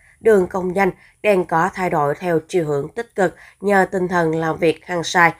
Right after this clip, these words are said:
và không biết mệt mỏi của con giáp này. Đây cũng là điều kiện thuận lợi để bản mệnh thúc đẩy các mối quan hệ xã giao, hợp tác cho mình. Tình cảm. Vận trình tình cảm gặp nhiều trở ngại. Ngũ hành tương xung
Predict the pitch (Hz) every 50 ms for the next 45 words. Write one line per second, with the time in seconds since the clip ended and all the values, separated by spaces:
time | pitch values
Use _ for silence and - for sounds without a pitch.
0 | - - _ _ - 185 175 175 165 156 - - 175 156 156 156 214 240 - -
1 | 185 180 160 - 180 180 160 143 139 147 - _ - 165 147 147 143 - - 180
2 | 165 151 147 143 185 190 - - 180 165 156 151 _ _ _ _ _ _ _ _
3 | _ - - - 160 - 247 247 233 226 - 175 160 175 202 196 185 180 175 160
4 | 180 175 160 - - 165 143 151 175 - 180 147 147 156 170 165 156 143 - -
5 | - _ - - 185 170 160 170 - 156 151 165 196 190 165 156 - 160 - 156
6 | 156 - - 175 147 139 135 - - 226 214 - 196 170 156 165 165 - 190 175
7 | 175 180 165 151 139 135 - - 156 139 156 156 185 180 170 160 - - - _
8 | - 170 143 - _ - 202 220 233 - _ - - 175 160 160 160 139 - _
9 | _ _ _ _ _ _ _ _ _ _ _ _ _ _ _ _ _ _ _ _
10 | _ _ _ _ _ _ _ - 214 190 185 180 190 165 147 151 175 - _ _
11 | _ _ _ _ _ - 196 185 180 185 180 202 190 180 165 - 185 175 165 -
12 | 170 147 151 175 180 180 160 - - - 185 185 180 170 165 - - 160 131 139
13 | 156 185 190 165 151 131 - _ _ _ _ _ _ _ _ - - - - 185
14 | 185 185 190 196 208 190 165 160 151 - 190 185 175 170 - 202 185 180